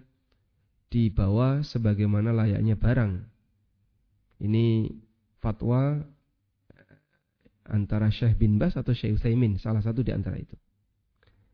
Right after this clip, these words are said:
Meskipun boleh juga diikutkan untuk umroh. Jadi kalau diikutkan, jika dia laki-laki, maka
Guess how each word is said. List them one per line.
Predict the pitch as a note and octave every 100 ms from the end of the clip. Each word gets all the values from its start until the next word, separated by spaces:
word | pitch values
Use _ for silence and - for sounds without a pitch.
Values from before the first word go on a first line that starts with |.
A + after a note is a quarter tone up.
| _ _ _ _
Meskipun | D3 D3 D#3 G#3 G3
boleh | E3 E3+
juga | D3+ G#3+ E3+
diikutkan | D#3 D3+ D#3 - F3+ G#3 G3 -
untuk | C#3+ D3+
umroh. | E3+ D#3+ G#2+ E2+ - _ _ -
Jadi | A#2
kalau | C3 C3+ B2+
diikutkan, | A#2 A#2 A2 E3 F#3 A3 G#3+ _ _ _ _ _ _
jika | - A#2+ C3+ B2+
dia | B2+ B2+
laki-laki, | B2 A2+ A#2+ G#2+ - D#3+ E3 - -
maka | G#2 G#2